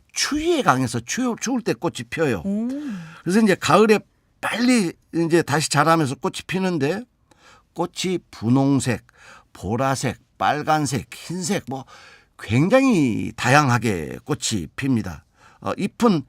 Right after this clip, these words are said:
Speaker 1: 말씀드린 대로 녹색이지만은 하트 모양이고요. 종종 여기에 무늬가 들어가서 은색의 무늬가 있기도 합니다.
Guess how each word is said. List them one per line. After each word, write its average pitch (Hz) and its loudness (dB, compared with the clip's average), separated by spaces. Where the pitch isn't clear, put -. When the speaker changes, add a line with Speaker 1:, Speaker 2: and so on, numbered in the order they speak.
Speaker 1:
말씀드린 170 2
대로 147 4
녹색이지만은 123 0
하트 - -2
모양이고요. 113 0
종종 143 2
여기에 117 0
무늬가 139 2
들어가서 104 -2
은색의 131 2
무늬가 120 0
있기도 92 -8
합니다. 123 -8